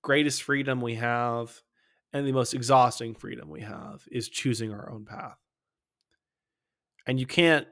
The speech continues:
have someone else choose your path for you. Let me be clear. It, it just doesn't work.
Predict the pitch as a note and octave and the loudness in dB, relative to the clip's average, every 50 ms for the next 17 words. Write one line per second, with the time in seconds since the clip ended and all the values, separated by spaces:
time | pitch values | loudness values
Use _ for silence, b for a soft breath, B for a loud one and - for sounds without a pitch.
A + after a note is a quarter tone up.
0 | - - - - D3+ C#3 C#3 C3 B2 - - B2+ B2 B2 A#2+ A#2+ A2+ A#2 A#2 A#2 | -16 -6 0 4 6 6 6 4 2 0 -2 -2 -2 -2 -2 -2 -2 -2 -2 -2
1 | A2 G#2 - - - - B2+ A#2 A2+ A2 A2 A#2+ A2+ G#2 - G#2 G#2+ A2 - - | -2 -4 -6 -10 -8 -4 -2 -2 -2 -2 -4 -6 -8 -8 -8 -10 -10 -12 -12 -12
2 | - - - - - - - - - - B2+ A#2+ A#2 A#2 A2+ A2 A2 G#2 - - | -12 -12 -10 -10 -12 -14 -14 -14 -8 -6 -4 -4 -2 -4 -4 -4 -6 -8 -6 -8
3 | A2 - - - - - D#2+ D#2+ - - D3+ C3+ C3 C#3 - - A2+ G2+ G#2 - | -10 -8 -10 -10 -12 -12 -12 -12 -10 -10 -10 -6 -6 -6 -4 -4 -6 -6 -8 -12
4 | - - - - - - | -12 -14 -14 -12 -14 -14